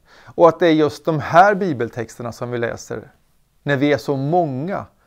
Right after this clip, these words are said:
som lyssnar och reflekterar och tar emot dem.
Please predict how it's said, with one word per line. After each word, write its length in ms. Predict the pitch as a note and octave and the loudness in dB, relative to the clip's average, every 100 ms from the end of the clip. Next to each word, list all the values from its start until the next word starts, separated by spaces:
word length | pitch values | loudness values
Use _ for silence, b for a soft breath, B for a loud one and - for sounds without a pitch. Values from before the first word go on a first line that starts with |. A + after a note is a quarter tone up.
| _ _ | _ _
som 220 | - C#3 | -8 -4
lyssnar 580 | C3+ - - A#2 A#2 A#2+ | -4 -6 -8 -6 -6 -8
och 140 | - C3+ | -4 -2
reflekterar 840 | C3 - B2 - B2 A2+ A2+ A2+ | -2 -4 -12 -10 -12 -10 -12 -12
och 140 | - B2+ | -10 -6
tar 160 | C3 | -4
emot 380 | B2 B2 A#2+ - | -4 -6 -12 -12
dem. 240 | A#2+ G#2+ | -14 -14